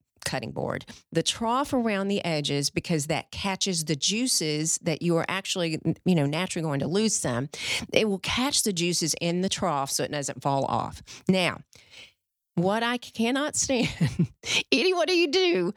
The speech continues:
is when you have your pan and you've removed the roast, there are some juicy bits and pieces at the bottom.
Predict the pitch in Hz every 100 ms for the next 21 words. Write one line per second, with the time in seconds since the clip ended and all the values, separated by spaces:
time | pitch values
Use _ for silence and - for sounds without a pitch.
0 | - - 208 208 220 233 233 208 226 233
1 | 269 294 302 - _ 247 277 - 247 220
2 | 151 131 139 156 165 151 151 147 147 143
3 | 170 208 247 247 175 139 156 - - -
4 | _ - 170 180 160 156 - 123 123 143
5 | 185 - 226 226 233 _ _ 156 135 185
6 | - 254 233 170 160 160 151 - 139 139
7 | 139 135 120